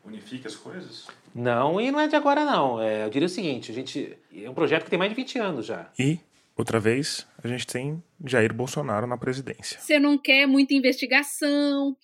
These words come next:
Speaker 4: A gente vê essa questão do, da revogação das portarias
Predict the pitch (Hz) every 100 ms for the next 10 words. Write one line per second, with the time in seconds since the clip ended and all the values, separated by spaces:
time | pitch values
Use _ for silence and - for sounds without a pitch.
0 | - 247 269 262 240 240 247 277 254 -
1 | 254 254 247 240 226 220 196 233 262 247
2 | 247 220 - 254 247 240 247 240 226 208
3 | 226 247